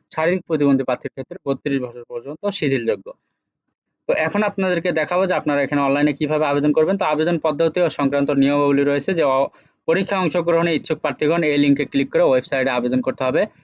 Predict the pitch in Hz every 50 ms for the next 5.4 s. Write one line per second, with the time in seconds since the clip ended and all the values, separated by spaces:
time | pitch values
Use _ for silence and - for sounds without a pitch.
0 | _ _ _ _ _ - 170 175 180 170 180 190 185 165 160 165 170 175 180 165
1 | 160 156 156 151 160 156 139 147 160 147 143 - 151 151 175 185 165 143 135 147
2 | 143 139 143 143 127 - 151 147 147 143 139 135 131 131 131 127 - 147 143 151
3 | 143 - 165 156 160 156 156 143 - 147 143 147 147 143 - 139 - - 170 170
4 | - - - 185 175 151 120 117 113 113 - 131 120 117 - 151 156 160 165 165
5 | 165 147 139 139 143 156 196